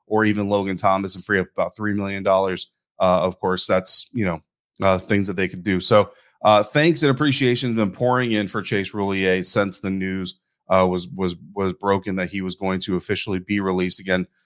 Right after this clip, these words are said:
something that we kind of expected, but just, you know, once it was officially official or happening, uh, that, you know, that thanks and appreciation for what Chase has been, not just for the team, but also in the community. I saw the hog farmers,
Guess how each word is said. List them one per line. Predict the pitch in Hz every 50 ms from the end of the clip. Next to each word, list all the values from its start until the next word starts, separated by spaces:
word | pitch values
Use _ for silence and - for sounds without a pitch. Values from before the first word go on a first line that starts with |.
| _ _
something | - - 110 117
that | 113
we | 110 113
kind | 113 123 110 110 110
of | 110
expected, | 110 107 - - - 113 107 107 - 117 104 101 92
but | 101 95 85
just, | 98 95 90 - - - _ -
you | 101
know, | 95
once | 92 101 101 98 87 -
it | 104
was | 95 92 90
officially | 92 87 - 127 113 - - 113 104 104
official | 92 - 110 95 - 107 98
or | 92 85
happening, | 104 101 98 - - 98 95 92 92 90 - _ _ _ _ _ _
uh, | - 98 95 92 92 - - -
that, | 101 98 76 71
you | 107 104 95
know, | 90
that | 95 98 95 - -
thanks | 113 101 101 95 -
and | 104 92
appreciation | - 107 101 90 - 104 98 95 90 -
for | - 104
what | 95 90 -
Chase | - - 104 98 - -
has | 101 92
been, | 85 - 110 101 98 98 95 92 - _ _ _ _ _ -
not | 139 135 139 135
just | 143 139 135
for | 143 131 120
the | 117 110
team, | - 127 120 110
but | 98 107
also | 110 104 107 - 120
in | 107
the | 104 92
community. | - - 107 107 110 113 117 113 117 120 113
I | 101
saw | 92 - 107 92
the | 95 87
hog | 98 107 107 107 107 -
farmers, | - 107 107 107 104 104 104 101 - -